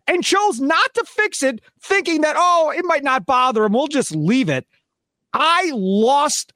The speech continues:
my mind. So we're having to go in to do another damn surgery and cost him the rest of the year because you, Doc, determined you were gonna roll the dice to see if it would be okay or not and not mess with it. So what if it would have cost him,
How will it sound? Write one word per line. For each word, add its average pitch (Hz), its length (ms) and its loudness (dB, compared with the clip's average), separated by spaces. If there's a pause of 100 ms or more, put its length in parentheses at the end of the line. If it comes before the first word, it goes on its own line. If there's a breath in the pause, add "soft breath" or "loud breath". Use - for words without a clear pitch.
(160)
my 214 380 2
mind. 185 500 -2 (240)
So 311 180 0
we're 269 220 2
having 339 320 -2
to 370 60 -2 (100)
go 349 260 2
in 294 240 0 (100)
to 254 80 -2
do 294 120 2
another 262 320 0
damn 330 280 0
surgery 208 440 0
and 220 100 -2
cost 302 300 0
him 262 80 -4
the 240 60 0
rest 285 260 0
of - 40 -16
the 302 60 0
year 269 280 0 (240 loud breath)
because 233 500 -2
you, 226 460 2
Doc, 226 340 0 (360 loud breath)
determined 294 520 0
you 320 80 4
were 403 180 0
gonna 247 160 0
roll 349 460 2
the 359 80 -2
dice 233 400 0 (200 loud breath)
to 277 100 2
see 320 340 0
if 294 160 -2 (100)
it 294 120 0
would 277 140 0
be 277 180 2
okay 277 400 -2
or 220 100 0
not 180 320 0
and 220 140 0
not 254 180 0
mess 262 240 0
with 202 220 -4
it. 80 100 -10 (380)
So - 280 0 (160)
what 392 280 -2
if 285 120 -2
it 302 100 0
would 294 140 2
have 226 80 -6
cost 269 420 0
him, 233 220 0